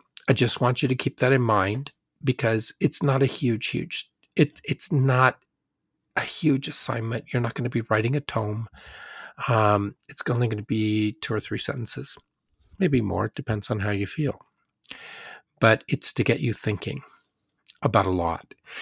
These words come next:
And the topic that we're covering today is being self-aware and what that means.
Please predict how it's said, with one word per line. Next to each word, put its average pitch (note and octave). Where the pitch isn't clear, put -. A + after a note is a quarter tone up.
And A#2+
the B2+
topic -
that B2
we're A#2+
covering A2
today A2
is -
being A#2
self-aware G#2
and A#2
what A2
that G2
means. G#2+